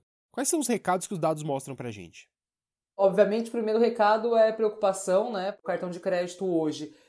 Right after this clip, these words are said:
Speaker 2: é um dos maiores sinônimos aí de dívida, né? O que que tá acontecendo no mercado que faz, é, um pouco de sentido pras pessoas terem qua-, mais de quatro cartões?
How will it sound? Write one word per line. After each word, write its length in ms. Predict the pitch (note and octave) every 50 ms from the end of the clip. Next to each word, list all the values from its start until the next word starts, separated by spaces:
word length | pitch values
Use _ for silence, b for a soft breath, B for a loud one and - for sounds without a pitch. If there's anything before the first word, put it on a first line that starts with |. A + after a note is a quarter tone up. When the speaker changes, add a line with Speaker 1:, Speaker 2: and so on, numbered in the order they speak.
| b b b
Speaker 2:
é 160 | - F#3+ F3+
um 160 | F#3+ G#3+ G#3+
dos 180 | G3+ F#3 G3 F3+
maiores 1120 | F#3+ G3 F#3 F3+ F3+ F3+ F#3+ G3+ G3+ A3 A3 A3 G#3+ G#3+ G#3 G3+ G3 G3 F#3+ F#3+ - - _ _ - F#3
sinônimos 680 | - - A3 G#3 G3 F#3+ G#3 A3 G#3 G3 F3+ F3+ F3
aí 260 | F#3+ F3 F3+ F#3 F#3+
de 220 | F3 D3 D#3+ F3+ E3+
dívida, 560 | D#3 D3 D#3+ F3+ G#3+ A#3+ A3 G#3 E3 F3 E3+
né? 220 | E3+ E3+ F3+ F3+ _ _ _
O 60 | -
que 80 | - A#3+
que 160 | A3+ A#3+ C4+
tá 120 | C4+ C#4+ C4+
acontecendo 600 | C4+ C4+ C4+ C4+ C4+ B3+ B3 - A#3+ A#3 A#3 A#3
no 80 | A3+
mercado 560 | G#3+ G#3 G3 G3+ - F#3+ F3+ F#3 G3+ G3 A3
que 80 | A3 -
faz, 380 | F#3 - G#3+ G3+ - G3+ - b b b b b b b b b
é, 160 | - F#3+ G3
um 80 | G3 G3
pouco 240 | F#3+ G#3 G3+ G#3 G3+
de 80 | G3
sentido 460 | G3 - A3+ G#3 F#3+ - - G#3 F#3
pras 180 | - G3+ F#3+ F#3+
pessoas 380 | - G#3 G3 - - G3 F#3+ G3
terem 200 | G3+ F#3+ F#3 F#3
qua-, 480 | F3+ - F#3 - G3 G3 - E3 E3 - - - - _
mais 300 | - F#3+ F3+ F#3+ G#3+ G3+
de 80 | G3+ -
quatro 260 | - G3 F3+ - -
cartões? 600 | F#3+ F3+ F3 - D#3+ D3+ C#3+ C#3 C#3+ - -